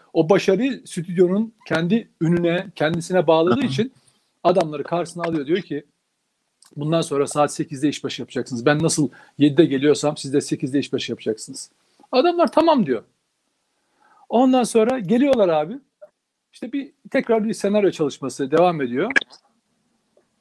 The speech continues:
Speaker 1: Patron okuyor senaryoyu. "Ya," diyor, "bu ne kardeşim?" O diyor ki, "Niye beğenmediniz anlamadım." diyor. Diyor ki, "Siz böyle değilsiniz ki.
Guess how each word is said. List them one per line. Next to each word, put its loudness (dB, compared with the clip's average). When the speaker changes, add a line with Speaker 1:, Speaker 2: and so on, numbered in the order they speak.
Speaker 1:
Patron 0
okuyor 2
senaryoyu. -2
"Ya," -6
diyor, -4
"bu 4
ne 4
kardeşim?" -2
O -12
diyor 4
ki, 0
"Niye 4
beğenmediniz 2
anlamadım." 0
diyor. -2
Diyor -4
ki, -8
"Siz -4
böyle 4
değilsiniz 2
ki. 2